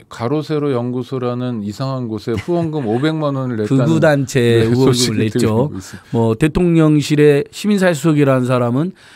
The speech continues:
Speaker 2: 어, 무슨 야당의 잘못을 지지율이 떨어진다라는 이야기를 하더니 극우 유튜브에 또 출연해가지고도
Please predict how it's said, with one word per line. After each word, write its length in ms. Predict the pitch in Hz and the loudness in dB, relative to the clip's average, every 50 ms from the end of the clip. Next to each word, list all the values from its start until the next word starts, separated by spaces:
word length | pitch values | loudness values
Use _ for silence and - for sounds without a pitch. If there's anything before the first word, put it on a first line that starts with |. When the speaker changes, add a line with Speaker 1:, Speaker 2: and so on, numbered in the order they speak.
| - _ _ - _ - | -20 _ _ -20 _ -8
Speaker 2:
어, 520 | - 110 110 110 110 110 110 110 110 110 107 | -4 -2 0 0 0 0 0 0 0 0 0
무슨 260 | 113 123 123 135 123 | 0 0 0 2 2
야당의 440 | 113 110 127 143 190 202 202 196 185 | 2 2 2 2 2 2 2 2 0
잘못을 360 | 147 143 131 135 139 127 135 | 0 2 2 2 4 2 2
지지율이 320 | - - - 135 135 139 127 | 0 -2 -4 -2 -2 -2 0
떨어진다라는 880 | - 147 143 143 131 127 113 110 107 107 113 110 110 107 110 107 107 | 0 0 2 2 0 0 0 0 0 0 0 -2 -2 -2 -2 -2 -2
이야기를 280 | 107 110 110 110 110 117 | 0 0 0 0 2 2
하더니 440 | 120 120 123 120 120 151 196 220 247 _ _ _ _ _ _ | 2 2 2 2 2 2 0 0 -4 _ _ _ _ _ _
극우 480 | - - 170 175 170 220 226 220 208 175 | -4 -2 -2 0 2 2 2 2 2 2
유튜브에 360 | 151 143 - 147 131 135 131 | 0 0 0 0 2 2 2
또 120 | 123 - 127 | 2 0 -6
출연해가지고도 1040 | - - - 160 165 147 139 127 120 113 104 110 101 107 104 101 98 107 107 104 | -6 -6 -4 -2 0 2 2 2 2 0 0 0 -2 -2 -2 -2 0 0 -2 -2